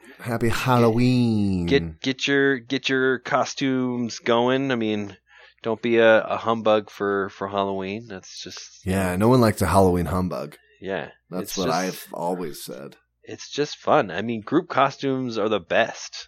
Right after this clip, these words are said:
Speaker 2: I mean,
Speaker 1: It's good.
Speaker 2: yeah, you gotta do, do what you need. If you, if you want, like, get a group of friends together, pick your favorite actor, and everybody go as different, you know, characters from that
Speaker 1: Di-,
Speaker 2: same actor.
Speaker 1: different iterations of that.
Speaker 2: Yeah.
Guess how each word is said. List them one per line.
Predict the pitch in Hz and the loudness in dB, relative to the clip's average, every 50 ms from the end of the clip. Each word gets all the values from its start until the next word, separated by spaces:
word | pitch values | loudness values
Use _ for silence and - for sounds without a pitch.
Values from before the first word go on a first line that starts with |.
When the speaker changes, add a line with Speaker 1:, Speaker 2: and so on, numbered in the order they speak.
| _ _ - | _ _ -18
Speaker 2:
I | 90 | -14
mean, | 92 95 92 92 92 92 90 85 - - _ _ _ | -12 -10 -8 -8 -8 -8 -10 -12 -16 -18 _ _ _
Speaker 1:
It's | - - - - - | -16 -14 -12 -12 -10
good. | - 98 92 87 80 - - _ _ _ _ _ - - - | -6 -4 -4 -4 -6 -8 -12 _ _ _ _ _ -20 -14 -8
Speaker 2:
yeah, | 98 101 95 80 - - _ _ _ _ | -6 -4 -4 -4 -6 -10 _ _ _ _
you | _ 101 95 95 | _ -18 -14 -12
gotta | 92 92 90 87 87 - _ _ _ _ 92 92 | -10 -10 -10 -10 -12 -14 _ _ _ _ -20 -18
do, | - 95 92 95 92 92 92 92 90 92 90 95 | -12 -10 -8 -8 -8 -8 -8 -10 -12 -14 -16 -14
do | 101 95 | -12 -12
what | 92 90 - - | -10 -10 -12 -12
you | 98 | -10
need. | 101 98 92 87 | -10 -10 -10 -10
If | 90 - | -12 -12
you, | 101 98 - - - - - - - _ _ | -14 -14 -14 -16 -20 -20 -20 -20 -20 _ _
if | - - - | -8 -8 -6
you | 110 | -6
want, | 107 110 117 139 156 123 | -2 2 4 4 2 2
like, | 101 95 92 82 - - - - - - - - - | -2 -6 -8 -8 -10 -14 -14 -14 -14 -14 -18 -16 -4
get | - 113 113 | -2 0 0
a | |
group | 110 - 131 117 123 | 0 -2 -4 -4 -4
of | 120 | -4
friends | - 127 123 123 113 | 0 2 2 2 0
together, | 120 120 127 123 127 131 131 131 127 120 _ _ - | 0 4 4 6 6 6 6 4 2 0 _ _ -4
pick | - 123 120 - | -4 -4 -4 -4
your | 131 117 | -6 -4
favorite | - 127 123 117 117 - | 0 0 0 0 0 -2
actor, | - 110 113 123 - - 151 151 151 151 | 0 0 0 0 0 0 2 2 2 2
and | - - 113 117 | 0 -2 -4 -4
everybody | 127 131 139 135 143 151 151 143 | -2 -2 0 0 0 0 0 0
go | 139 143 139 147 160 165 160 131 | 2 4 6 6 6 6 6 4
as | 131 143 151 151 143 139 - - - _ | 4 4 2 2 0 -2 -8 -16 -16 _
different, | - 147 151 - 175 175 170 156 - - - - _ _ _ _ _ - - - - _ _ _ _ _ _ _ _ _ _ _ | -8 -8 -4 -2 -4 -4 -4 -4 -8 -12 -14 -14 _ _ _ _ _ -20 -20 -20 -20 _ _ _ _ _ _ _ _ _ _ _
you | - 113 | -6 -4
know, | 110 113 110 | -2 -2 -2
characters | - - - 139 170 180 - - 113 101 92 | -2 0 4 6 6 6 4 2 0 -2 -2
from | - - 107 107 | -2 -4 -4 -2
that | 110 110 - | -4 -4 0
Speaker 1:
Di-, | - | 2
Speaker 2:
same | 127 117 117 120 | 2 2 2 2
actor. | 120 127 - 135 131 | 0 4 6 6 6
Speaker 1:
different | - 110 117 - - | 8 6 2 2 2
iterations | 135 123 120 117 110 107 104 104 - - 113 104 | 0 2 2 4 4 4 2 2 0 -2 0 2
of | 117 113 104 | 4 4 4
that. | 120 120 98 135 | 4 2 2 2
Speaker 2:
Yeah. | 165 143 101 90 | 2 2 2 0